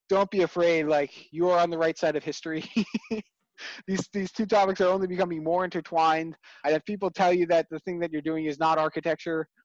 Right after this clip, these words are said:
or if a scientist tells you that what you're doing is not science, like, you know, just, you know, you're, you're on the right path. It's,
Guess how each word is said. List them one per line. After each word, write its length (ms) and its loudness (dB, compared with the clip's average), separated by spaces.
or 320 0
if 100 -6
a 60 -4
scientist 500 0
tells 160 0
you 100 -4
that 180 0
what 160 -4
you're 120 -6
doing 280 -4
is 120 -8
not 200 -2
science, 440 -2
like, 240 -2
you 100 -8
know, 220 -2
just, 240 -14
you 160 -2
know, 200 -2
you're, 240 2
you're 240 2
on 140 4
the 60 -2
right 240 2
path. 340 0
It's, 280 -10